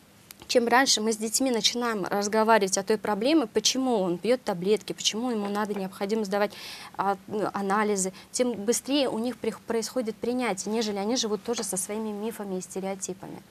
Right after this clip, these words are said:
И эти дети ходят в обычные школы, в обычные детские сады, и не нужно переживать, и, ну, это также вот, э, обычные, просто они не хотят, чтобы их жалели. И самое главное, и мы не хотим, чтобы вот вич-инфицированные люди не хотели бы ви-, испытывать жалость,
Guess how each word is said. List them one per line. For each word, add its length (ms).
И 60
эти 240
дети 240
ходят 300
в 40
обычные 400
школы, 380
в 20
обычные 380
детские 320
сады, 360
и 60
не 120
нужно 400
переживать, 720
и, 360
ну, 360
это 240
также 320
вот, 140
э, 180
обычные, 560
просто 440
они 260
не 120
хотят, 300
чтобы 260
их 100
жалели. 500
И 60
самое 320
главное, 460
и 100
мы 140
не 80
хотим, 340
чтобы 380
вот 240
вич-инфицированные 760
люди 240
не 60
хотели 360
бы 160
ви-, 240
испытывать 540
жалость, 460